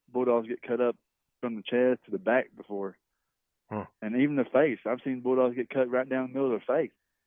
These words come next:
Speaker 2: Like your current one now, <laughs> uh, the little guy.
Speaker 1: Uh, yeah, like, you know, yeah.
Speaker 2: Deuce.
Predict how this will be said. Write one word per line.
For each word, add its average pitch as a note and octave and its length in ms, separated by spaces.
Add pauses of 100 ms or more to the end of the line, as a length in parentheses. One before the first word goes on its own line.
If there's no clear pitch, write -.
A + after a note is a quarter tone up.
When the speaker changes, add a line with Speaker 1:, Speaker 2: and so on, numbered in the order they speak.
(140)
Speaker 2:
Like A2 220
your G#2 260
current A2+ 260
one G#2 160
now, - 320 (240)
<laughs> - 180
uh, F#2 280 (280)
the G2+ 60
little A2 160
guy. F#2 220
Speaker 1:
Uh, D#3+ 140 (120)
yeah, C3 340
like, A#2+ 220
you C3 80
know, B2 160 (100)
yeah. A2+ 160 (600)
Speaker 2:
Deuce. G2+ 200